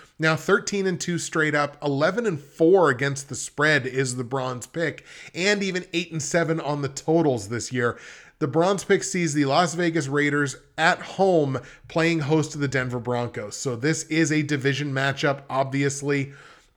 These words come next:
and it's a matchup where I think Vegas has the line completely wrong. I'm gonna give the Raiders at least a little bit of credit. They did get the win last week against a Browns team that was missing, like, half of their starting r-, lineup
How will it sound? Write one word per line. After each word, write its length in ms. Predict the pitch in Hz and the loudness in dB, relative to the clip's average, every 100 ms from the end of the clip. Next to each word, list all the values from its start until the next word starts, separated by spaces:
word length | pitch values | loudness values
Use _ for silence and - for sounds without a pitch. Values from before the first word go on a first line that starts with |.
| - | 0
and 240 | 151 151 | 2 2
it's 140 | 147 | 0
a 40 | 170 | 0
matchup 640 | 165 170 185 - 196 - | 0 0 0 2 2 2
where 540 | 151 160 160 160 160 | 0 2 4 2 0
I 180 | 143 165 | 2 2
think 260 | 170 196 147 | 2 0 0
Vegas 380 | 135 165 160 139 | 0 0 0 -2
has 160 | 147 | -2
the 80 | 127 | -2
line 340 | 135 135 139 131 | -2 0 -2 -4
completely 840 | - 139 - - 147 156 147 135 | -6 -8 -8 -6 -4 -4 -4 -4
wrong. 460 | 127 123 110 - - - - - _ _ | -4 -4 -6 -12 -20 -20 -20 -20 _ _
I'm 120 | 113 | -14
gonna 200 | 107 131 | -4 -2
give 240 | 139 185 175 | 4 2 4
the 80 | 202 | 2
Raiders 440 | 196 214 233 208 | 2 2 -2 -2
at 100 | 147 | -2
least 200 | 143 139 | -2 -2
a 60 | 120 | -2
little 220 | 123 151 | 0 4
bit 120 | 208 | 4
of 80 | 226 | 4
credit. 460 | 214 202 233 - - _ - | 4 4 2 -4 -16 _ -10
They 160 | 117 | -8
did 300 | 104 135 147 | -2 2 4
get 180 | 156 185 | 4 4
the 80 | 185 | 2
win 260 | 175 170 | 2 2
last 320 | 156 135 120 127 | 2 0 -2 -6
week 320 | 98 - - _ _ _ | -8 -12 -20 _ _ _
against 420 | 135 127 131 120 131 | -4 2 2 2 -2
a 80 | |
Browns 540 | 113 123 131 156 175 - | -2 0 2 2 2 -2
team 380 | - 165 160 156 | 0 0 2 0
that 160 | 127 | -2
was 160 | 131 113 | -4 -2
missing, 580 | 135 139 165 151 143 139 | -2 0 0 0 0 -2
like, 220 | 113 104 | -4 -8
half 540 | - - 131 165 - | -10 -4 2 2 2
of 160 | 170 143 | 0 4
their 160 | 156 | 4
starting 560 | 143 - 147 147 143 143 | 4 2 4 4 0 -4
r-, 60 | 147 | -4
lineup 580 | 135 139 139 139 135 | -2 -2 2 0 -2